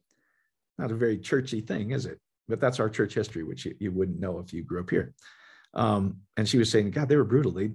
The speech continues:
they, they literally li-, eliminated all dissent." I go, "I totally agree."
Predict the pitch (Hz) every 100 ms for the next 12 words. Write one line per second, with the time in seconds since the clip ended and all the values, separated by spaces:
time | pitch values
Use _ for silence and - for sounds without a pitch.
0 | - 117 131 131 123 110 117 151 - 143
1 | 117 110 120 - 107 113 113 104 98 95
2 | 95 82 - 139 90 87 87 67 92 -
3 | 107 98 92 135 123